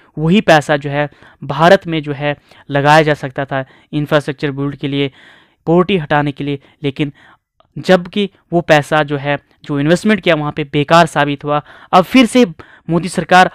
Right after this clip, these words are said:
अपने मिशन को रीओपन करने का अफगानिस्तान के अंदर जो है सोच रही है। अगर हम दोहा में देखें, वहाँ पे भी भारत ने जो है तालिबान के साथ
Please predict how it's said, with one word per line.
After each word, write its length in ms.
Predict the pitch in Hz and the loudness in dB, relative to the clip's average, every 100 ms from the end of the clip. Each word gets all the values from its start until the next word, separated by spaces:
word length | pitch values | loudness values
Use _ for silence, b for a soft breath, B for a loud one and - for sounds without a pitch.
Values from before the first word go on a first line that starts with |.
| B 185 | B -4
अपने 260 | - 185 | -2 -4
मिशन 440 | 165 160 156 214 190 | -2 -2 0 0 0
को 280 | 196 190 _ | -2 -2 _
रीओपन 360 | 160 165 170 175 | -4 -4 -4 -4
करने 260 | 156 147 143 | -4 -6 -6
का 180 | 143 135 b b | -6 -8 b b
अफगानिस्तान 600 | 147 143 147 147 160 170 | -2 0 -2 -4 -2 -2
के 140 | 151 | -2
अंदर 220 | 143 135 135 | -6 -6 -8
जो 140 | 135 147 | -10 -10
है 100 | 170 b b | -10 b b
सोच 300 | - 147 135 | -8 -6 -6
रही 180 | 135 131 | -8 -8
है। 120 | 131 b b b b | -10 b b b b
अगर 280 | 139 151 147 b - | 0 0 0 b -6
हम 200 | 151 147 | -4 -2
दोहा 300 | 165 170 185 | 0 4 4
में 140 | 185 | 4
देखें, 320 | 165 160 175 165 B B | 0 -2 -2 -6 B B
वहाँ 260 | 147 147 170 | -4 0 2
पे 120 | 180 | 2
भी 180 | 180 180 b b b | 0 -4 b b b
भारत 380 | 143 147 165 - | -2 0 0 -2
ने 140 | 165 156 | -6 -6
जो 100 | 151 | -6
है 180 | 151 | -8
तालिबान 480 | 147 143 143 165 190 | -2 -2 2 2 2
के 120 | 170 | 0
साथ 220 | 156 143 | -4 -4